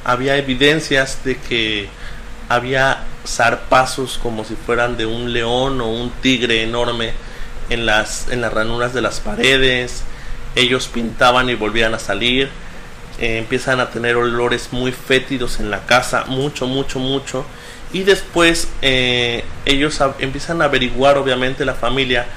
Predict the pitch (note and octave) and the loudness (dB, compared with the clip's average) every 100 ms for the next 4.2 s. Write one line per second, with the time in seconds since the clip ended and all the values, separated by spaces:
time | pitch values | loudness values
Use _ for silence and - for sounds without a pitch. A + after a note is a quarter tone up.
0 | - - - C3 - C#3 B2+ B2 C3+ C#3+ | -10 -8 -2 -2 0 0 2 0 0 -2
1 | C3 A#2+ B2+ D3+ A#2+ A#2+ B2 - - - | -2 -2 -2 0 2 2 0 0 -4 2
2 | C3 B2 G2+ - - - - - - - | 4 6 2 -2 -10 -12 -12 -10 -10 -6
3 | - B2 D3 D3 C#3 - D3+ B2+ - B2 | -2 2 4 4 2 4 6 6 2 2
4 | C#3 D#3+ | 2 0